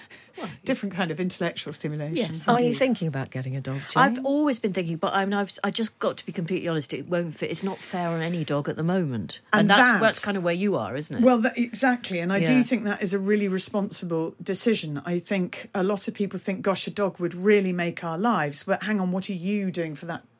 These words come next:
Speaker 2: dog's life?
Speaker 1: Mm.
Speaker 2: And that's why charities, rescue charities like Battersea or the Dogs Trust, actually make it incredibly difficult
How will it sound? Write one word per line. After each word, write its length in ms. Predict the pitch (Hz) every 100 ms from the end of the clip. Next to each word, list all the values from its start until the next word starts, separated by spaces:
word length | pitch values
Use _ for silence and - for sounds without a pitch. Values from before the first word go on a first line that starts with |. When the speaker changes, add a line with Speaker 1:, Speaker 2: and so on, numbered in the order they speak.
| _
Speaker 2:
dog's 280 | - 180 - 139
life? 280 | 123 -
Speaker 1:
Mm. 360 | 170 170 151 151 -
Speaker 2:
And 300 | 196 196 196 -
that's 380 | 226 214 - -
why 240 | 196 180
charities, 600 | 175 - 196 185 - 170
rescue 300 | 196 202 190
charities 380 | - 175 151 156
like 140 | 151
Battersea 420 | 170 170 - 170 156
or 80 |
the 80 | 147
Dogs 260 | 175 190 -
Trust, 460 | - - 156 - - - - - _ _ -
actually 320 | 247 - 262
make 200 | 247 233
it 80 | 220
incredibly 480 | 208 208 233 233 240
difficult 580 | 208 214 - 139 -